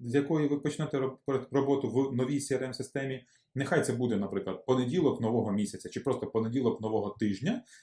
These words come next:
І всі, е, ліди, заявки і так далі з цього понеділка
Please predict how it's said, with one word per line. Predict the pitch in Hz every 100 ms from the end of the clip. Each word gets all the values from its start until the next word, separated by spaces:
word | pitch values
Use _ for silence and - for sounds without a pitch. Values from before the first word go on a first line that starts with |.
| -
І | 175 165 160 -
всі, | - - 214 185 156 -
е, | 117 113
ліди, | 123 143 123 139 143 139
заявки | 117 151 135 131 131 -
і | 123 123
так | 120 120
далі | 139 139 120 120
з | - -
цього | 151 117 -
понеділка | 110 104 139 247 226 -